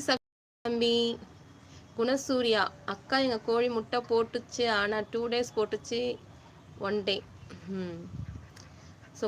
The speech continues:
கோழி முட்டை போட ஆரம்பிச்சிருச்சுன்னா பிரச்சனை இல்ல. நீங்க கால்சியம் சத்து இருக்கிற அந்த ஃபுட்டெல்லாம் கொடுங்க. இந்த லைவ்ல நம்ம கோழி பத்தி மட்டும் இல்ல, so, இந்த இயர் பத்தி, இனி புது வருஷம் பத்தி, காமனா எல்லாத்தையும் பத்தியும் பேசலாம்.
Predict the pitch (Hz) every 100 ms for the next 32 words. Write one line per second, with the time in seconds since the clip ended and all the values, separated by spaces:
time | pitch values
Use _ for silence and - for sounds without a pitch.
0 | 214 233 269 233 262 254 240 220 220 220
1 | 208 - 233 220 190 - 220 202 262 247
2 | 190 196 208 220 240 240 214 208 208 -
3 | 202 196 196 190 - 202 196 220 226 233
4 | 208 208 233 262 - - - 226 262 277
5 | 294 226 214 226 214 214 214 208 202 240
6 | 262 240 233 233 214 208 247 226 202 233
7 | 311 - - - 233 220 214 208 214 208
8 | 208 220 226 - 208 - 208 208 - -
9 | - - - - - 196 220 220 220 233
10 | 220 214 202 - 220 220 214 240 262 226
11 | 214 214 233 214 226 220 196 - 185 208